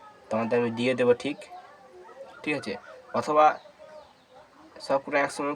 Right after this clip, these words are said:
করে তোমরা দিয়ে দেবো। তো সেটা আমি এখন মানে ঠিক করতে পারিনি গো, মানে তোমাদের একসঙ্গে দেবো সবকটা না একে একে দিয়ে দেবো, তো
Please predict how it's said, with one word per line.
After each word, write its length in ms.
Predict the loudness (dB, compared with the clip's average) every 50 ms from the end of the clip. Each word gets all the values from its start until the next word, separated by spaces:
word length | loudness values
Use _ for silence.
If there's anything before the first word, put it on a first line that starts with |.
| 0 2
করে 160 | 6 6 4 4 2 -4 -12 -20 -20 -20 -20 -20 -18 -6 0
তোমরা 180 | 2 4 4 4 2
দিয়ে 140 | 0 -2 -2 -4
দেবো। 120 | -6 -8 -6 -4
তো 40 | -2 0 0
সেটা 240 | 2 4 6 6 6 6 4 2 0 0
আমি 100 | 2 2 4
এখন 160 | 4 2 0 -2 -4 -12 -18 -20 -20 -20 -20 -20 -20 -20 -8 -4 -2
মানে 160 | 2 4 4 4 2 0 -10 -20 -20 -20 -18 -16
ঠিক 120 | -14 -4 0 0
করতে 180 | 0 0 2 2
পারিনি 260 | 4 4 4 4 0 0 2
গো, 80 | 2 2 2 2
মানে 140 | 0 0 2 0 0 0 0
তোমাদের 220 | 0 0 2 2 0
একসঙ্গে 320 | 0 0 0 0 2 4 4 4 2
দেবো 120 | 2 4 4 4 4
সবকটা 340 | 2 -2 -2 -2 4 8 8 8 8 8 6
না 80 | 4 4 4 2 0 -4 -16 -18 -20 -20 -14 -4 0 2
একে 140 | 4 6 6 4
একে 140 | 4 4 4 2 2 2
দিয়ে 120 | 0 -2 0 -2
দেবো, 140 | -2 -2 -4 -8 -12 -20 -20 -20 -20 -20 -20 -20 -20 -20 -14 -8
তো 60 | -6